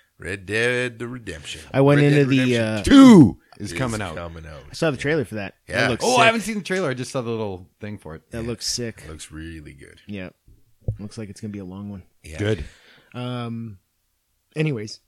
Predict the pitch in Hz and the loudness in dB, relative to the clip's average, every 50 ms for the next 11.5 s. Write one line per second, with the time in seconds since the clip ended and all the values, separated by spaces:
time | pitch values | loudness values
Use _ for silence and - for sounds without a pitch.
0 | _ - - - - 277 269 208 165 135 - _ _ 131 139 139 131 123 123 117 | _ -18 -10 -4 -4 -2 -2 -2 -4 -8 -10 _ _ 0 2 2 2 2 2 0
1 | 123 127 123 - - 120 117 113 - 120 110 - 113 107 101 98 92 87 87 87 | 0 -2 -2 -2 -4 -4 -4 -4 -4 -8 -6 -6 -6 -6 -6 -6 -8 -10 -10 -12
2 | 85 - - _ _ 101 101 101 90 92 92 92 90 87 - _ _ _ _ _ | -14 -16 -18 _ _ -12 -10 -10 -8 -8 -8 -8 -10 -12 -16 _ _ _ _ _
3 | _ _ _ _ - 87 82 - - 80 76 76 - _ _ _ _ _ _ - | _ _ _ _ -16 -16 -16 -14 -16 -18 -18 -18 -20 _ _ _ _ _ _ -18
4 | 80 80 87 101 - 80 - 151 139 127 127 123 117 113 110 107 107 104 107 104 | -14 -12 -12 -12 -10 -8 -6 -4 -4 -2 -2 -2 -2 -2 -4 -4 -6 -8 -10 -10
5 | 95 90 _ _ _ _ _ _ _ - - - 76 76 73 67 69 65 69 71 | -12 -14 _ _ _ _ _ _ _ -20 -18 -12 -10 -10 -8 -8 -10 -10 -10 -12
6 | 69 57 67 67 64 65 69 - - 69 - - 107 113 95 80 - _ _ _ | -12 -12 -12 -12 -12 -14 -14 -14 -14 -16 -14 -12 -10 -10 -10 -12 -14 _ _ _
7 | _ _ _ - 135 143 143 143 143 135 - 151 139 143 139 131 135 120 123 131 | _ _ _ -4 0 2 2 2 2 2 2 4 4 4 2 0 -2 -2 0 0
8 | 127 127 123 120 117 113 107 104 101 - - - - _ _ _ _ _ _ _ | 2 2 0 0 -2 -2 -4 -6 -8 -10 -16 -20 -20 _ _ _ _ _ _ _
9 | _ - _ _ _ - 113 113 107 87 87 - - - 101 90 - - - - | _ -20 _ _ _ -10 -8 -8 -8 -10 -12 -12 -10 -8 -8 -8 -8 -12 -14 -14
10 | - _ _ - 78 92 110 104 110 143 156 165 - 113 104 101 104 104 92 101 | -16 _ _ -4 0 2 2 6 8 8 8 6 4 0 -4 -6 -8 -10 -10 -12
11 | 95 - - - 92 92 - - - | -14 -14 -16 -16 -16 -16 -14 -16 -18